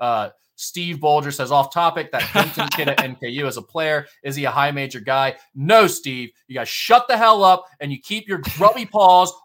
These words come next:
Speaker 1: off of Sam Vincent. He's staying in Highland Heights, and we're gonna win multiple Horizon League championships with him.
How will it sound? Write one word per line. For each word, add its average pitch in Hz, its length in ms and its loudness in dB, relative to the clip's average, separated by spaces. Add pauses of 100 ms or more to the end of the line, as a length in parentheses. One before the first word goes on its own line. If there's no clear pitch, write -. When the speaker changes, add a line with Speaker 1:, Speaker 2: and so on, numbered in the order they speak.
Speaker 1:
off 180 240 0
of 170 100 -8
Sam 165 300 -6
Vincent. 139 440 -8 (160)
He's 127 180 -14
staying 196 360 -4
in 185 120 -6
Highland 165 380 -6
Heights, 135 360 -6 (220)
and 127 80 -10
we're 139 80 -6
gonna 143 180 -6
win 135 260 -8
multiple 165 640 -4
Horizon 147 380 -4
League 131 180 -12
championships 107 720 -14
with - 160 -20
him. 87 120 -20